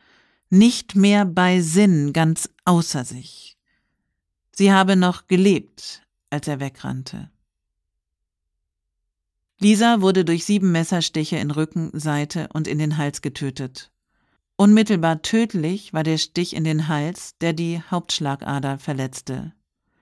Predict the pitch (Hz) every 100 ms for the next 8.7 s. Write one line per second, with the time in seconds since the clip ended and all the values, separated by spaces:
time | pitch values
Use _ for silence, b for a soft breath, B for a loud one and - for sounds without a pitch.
0 | b b b b b b b b b b
1 | - 190 208 180 208 208 208 185 185 175
2 | 180 180 170 175 160 180 190 185 175 175
3 | 180 202 - - - - 143 135 - -
4 | 151 143 - 151 147 147 147 - 151 147
5 | 147 156 147 143 143 143 147 147 147 143
6 | 139 147 _ _ _ 180 175 175 - _
7 | _ _ - 156 - 165 156 139 - 170
8 | 160 143 139 135 131 135